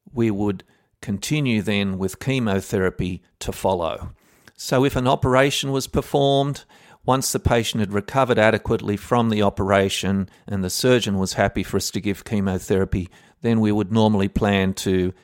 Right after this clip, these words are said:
continue chemotherapy. And generally speaking, we would hope to be using the same drugs we used in the preoperative phase. So how long does that take?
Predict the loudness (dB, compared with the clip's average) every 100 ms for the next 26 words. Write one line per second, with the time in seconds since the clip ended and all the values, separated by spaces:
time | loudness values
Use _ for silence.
0 | _ -4 -4 -2 0 0 -2 -2 -4 -2
1 | -4 0 0 0 -2 -2 -4 -10 _ -2
2 | 2 4 4 4 2 0 0 0 2 2
3 | 4 2 4 4 4 -2 -2 0 0 0
4 | -2 0 0 2 0 2 0 0 -4 -2
5 | 0 0 -2 -2 -2 -4 0 4 4 2
6 | 0 -4 -4 -4 0 0 -2 -8 -12 _
7 | _ -20 _ _ -4 2 6 6 4 0
8 | 2 2 2 2 2 2